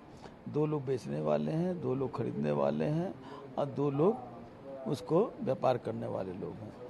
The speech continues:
यही चल रहा है। तो इन सारे चीज़ों पर पूरे आंकड़ों के साथ देश को हम इस सम्मेलन के माध्यम से बताने का काम करेंगे और इस पर आगे के कार्यक्रम के माध्यम से हम संघर्ष के भी कार्यक्रम तय करेंगे।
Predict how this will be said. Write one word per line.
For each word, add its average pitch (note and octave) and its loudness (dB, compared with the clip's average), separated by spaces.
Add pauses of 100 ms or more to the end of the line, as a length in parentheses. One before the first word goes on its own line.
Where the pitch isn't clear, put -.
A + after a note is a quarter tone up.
(260)
यही F#3+ 2
चल C3+ 2
रहा A2+ -2
है। A2+ -4
तो - -6
इन A3 0
सारे D#3 4
चीज़ों C3+ -2
पर E3 0 (600)
पूरे - 6
आंकड़ों C3+ -2
के B2 -2
साथ A#2 -4
देश C#3+ 0
को D3 -4 (640)
हम C#3+ 0 (140)
इस - -4
सम्मेलन B2+ -2
के C3 -6
माध्यम A#2+ -4
से - -6
बताने A2+ -4
का C3+ -2
काम C3 -2
करेंगे - -4
और - -2
इस - -4
पर - 0
आगे G2 -2
के - -8
कार्यक्रम - -2
के - -4
माध्यम A#2 -6
से - -6 (460)
हम B2+ -2 (340)
संघर्ष C#3 0
के B2+ -2
भी B2 -2
कार्यक्रम A2+ -2
तय G#2 -4
करेंगे। - -8